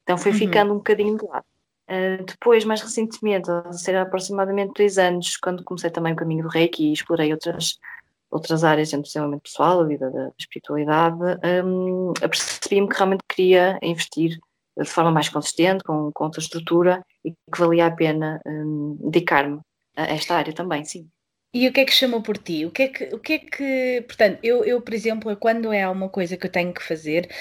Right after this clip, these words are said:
Speaker 2: não me sai da cabeça, ou de vez em quando vou-me lembrando.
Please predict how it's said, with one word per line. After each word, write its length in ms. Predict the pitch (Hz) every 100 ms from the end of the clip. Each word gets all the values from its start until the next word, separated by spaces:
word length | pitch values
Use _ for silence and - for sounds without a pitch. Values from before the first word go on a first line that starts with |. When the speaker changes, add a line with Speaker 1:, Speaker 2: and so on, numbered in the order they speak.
| - -
Speaker 2:
não 140 | 214
me 60 | 208
sai 200 | 220 196
da 80 |
cabeça, 540 | 196 202 196 202 - 131
ou 120 | 147
de 80 | 175
vez 200 | 196 196
em 100 | 196
quando 320 | 202 202 196 185
vou-me 200 | 196 185
lembrando. 800 | 185 185 190 196 208 196 180